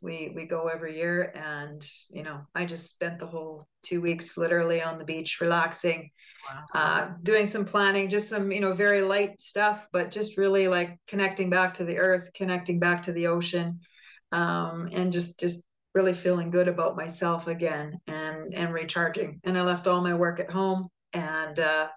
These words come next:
Speaker 1: that's it. So, um, it, it's important. It's important. Yeah, I,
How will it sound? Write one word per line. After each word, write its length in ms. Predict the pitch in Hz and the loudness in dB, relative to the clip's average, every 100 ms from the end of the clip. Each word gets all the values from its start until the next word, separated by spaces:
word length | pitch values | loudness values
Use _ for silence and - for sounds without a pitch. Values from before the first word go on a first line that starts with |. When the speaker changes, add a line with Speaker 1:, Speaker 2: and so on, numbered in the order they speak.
| - | -4
Speaker 1:
that's 180 | 165 185 | 0 2
it. 200 | 180 - | 0 -4
So, 540 | - - 175 165 - - - - - - - | -8 0 2 0 -4 -18 -20 -20 -14 -12 0
um, 580 | 180 180 175 175 175 - | 2 4 2 2 -2 0
it, 200 | 202 190 | 0 4
it's 200 | 214 233 | 4 4
important. 640 | 220 208 196 180 - - - - _ | 2 2 4 4 2 -10 -12 -14 _
It's 200 | 185 175 | -2 0
important. 640 | 190 185 - 180 170 160 - - | -2 0 2 2 0 -10 -12 -2
Yeah, 280 | 175 165 160 | 2 2 2
I, 180 | 180 | 0